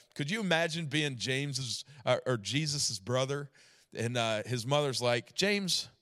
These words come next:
why can't you be more like Jesus?" And, uh, just, uh, just to think about that, though, in real terms,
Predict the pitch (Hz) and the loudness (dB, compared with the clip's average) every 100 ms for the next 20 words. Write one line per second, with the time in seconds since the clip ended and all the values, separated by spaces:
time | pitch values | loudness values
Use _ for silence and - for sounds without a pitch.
0 | _ - 277 - 190 - 123 127 127 120 | _ -8 -6 -2 -2 -2 -2 0 0 2
1 | 117 110 98 85 107 95 80 71 - - | 2 2 0 -2 -2 0 -2 -4 -4 -8
2 | _ - - _ 120 117 117 113 117 185 | _ -20 -20 _ -4 0 0 0 0 2
3 | - 202 - 165 127 139 180 - 139 - | 2 0 -2 -2 -2 0 0 2 0 0
4 | 180 - 135 139 131 135 131 - 135 131 | -2 -2 0 2 2 2 2 2 0 0
5 | 127 123 127 160 175 170 - 160 156 143 | -2 -4 -2 0 2 0 -2 -2 0 -2
6 | 123 117 | -2 -4